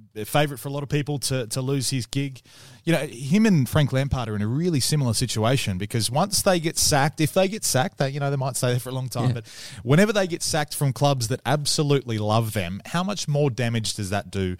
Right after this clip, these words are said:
Speaker 1: for a fan base that might already be a little bit unhappy? So there's a lot of pressure on Solskjaer to, you know, live up to his reputation as a, as a club great, great goal scorer. He had a great impact there last season. What can he do this season?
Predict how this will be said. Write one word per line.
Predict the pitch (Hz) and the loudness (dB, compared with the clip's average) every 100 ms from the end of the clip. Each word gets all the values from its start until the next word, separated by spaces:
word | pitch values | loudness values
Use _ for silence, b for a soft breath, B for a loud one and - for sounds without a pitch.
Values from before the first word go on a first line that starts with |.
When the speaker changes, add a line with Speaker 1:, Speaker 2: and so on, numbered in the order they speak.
| B B | B B
Speaker 1:
for | - 117 | -2 -2
a | 107 | 0
fan | 120 117 113 | 0 2 2
base | 101 98 - | 2 0 -2
that | 98 | 0
might | 104 101 | 2 2
already | 98 98 | 2 2
be | 92 95 | 0 -2
a | 90 | -4
little | 92 | -6
bit | 90 90 | -4 -4
unhappy? | 87 87 85 - 107 85 - - | -4 -8 -8 -6 -6 -6 -16 -10
So | - 95 - B B B - | -4 -2 -4 B B B -6
there's | 113 | 0
a | |
lot | 135 147 | 4 4
of | |
pressure | 127 135 - | 6 4 2
on | 123 | -2
Solskjaer | 110 117 113 120 110 107 - | -2 -2 0 2 4 4 4
to, | 113 117 - | 2 2 2
you | |
know, | 180 | 4
live | 170 202 | 4 4
up | 180 - | 2 0
to | 143 | -6
his | 139 | -4
reputation | 135 120 123 131 135 - 135 | -4 -4 -2 2 4 4 2
as | 117 107 | 2 2
a, | 107 | 2
as | 98 98 | 0 -2
a | |
club | 104 127 110 | 0 0 2
great, | 123 120 - B B B | 2 2 2 B B B
great | 131 143 | 2 2
goal | 143 143 | 0 -2
scorer. | - 143 139 135 | -2 -2 -2 0
He | 117 | -2
had | 107 | -4
a | |
great | 101 117 139 | -4 -2 -2
impact | 143 135 131 - | -2 -4 -4 -4
there | 127 | -2
last | 120 117 | 0 0
season. | 123 120 117 | 0 0 0
What | 117 - | -2 -2
can | 110 | -2
he | |
do | 101 98 | 0 0
this | 95 | -2
season? | 87 80 | -4 -6